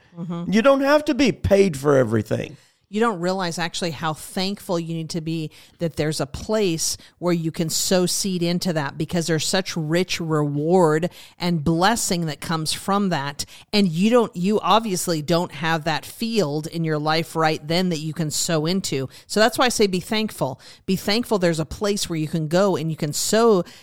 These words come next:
Speaker 1: your seed of time. You know, one of the greatest
Speaker 2: Mm-hmm.
Speaker 1: blessings to us when we came and planted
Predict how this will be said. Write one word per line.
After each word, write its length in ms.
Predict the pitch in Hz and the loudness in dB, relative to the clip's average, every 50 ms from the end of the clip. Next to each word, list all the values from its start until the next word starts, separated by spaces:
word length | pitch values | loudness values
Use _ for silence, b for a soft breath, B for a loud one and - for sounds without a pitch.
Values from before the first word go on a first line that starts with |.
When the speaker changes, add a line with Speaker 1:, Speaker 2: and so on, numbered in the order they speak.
| B B | B B
Speaker 1:
your 360 | 156 160 165 170 180 190 185 | 0 2 4 4 4 4 2
seed 400 | - - - - 226 208 196 180 | 0 -2 -2 -2 -2 -2 0 0
of 120 | 165 143 - | -2 -2 -4
time. 380 | - - 196 190 175 156 151 | -6 -6 -4 -2 -2 -2 -2
You 80 | 156 160 | -2 -2
know, 100 | 165 160 | -2 -2
one 220 | 160 160 170 180 | 0 0 0 2
of 100 | 214 214 | 2 2
the 80 | 190 185 | 0 -2
greatest 420 | 147 - 165 170 175 180 208 - | -2 0 0 0 0 0 -2 -2
Speaker 2:
Mm-hmm. 80 | 113 110 | 0 0
Speaker 1:
blessings 540 | - 170 180 196 202 - - 196 175 160 - | 2 2 2 0 0 -2 -6 -6 -6 -6 -4
to 60 | 170 123 | -4 -4
us 180 | 151 160 - | -4 -4 -6
when 100 | 165 151 | -6 -6
we 80 | 160 156 | -6 -8
came 300 | 139 - - 170 175 170 | -8 -6 -4 -4 -2 -4
and 100 | 156 151 | -4 -6
planted 600 | - - 185 175 185 190 185 - 165 143 147 156 | -6 -6 -4 -4 -4 -4 -4 -4 -6 -6 -6 -8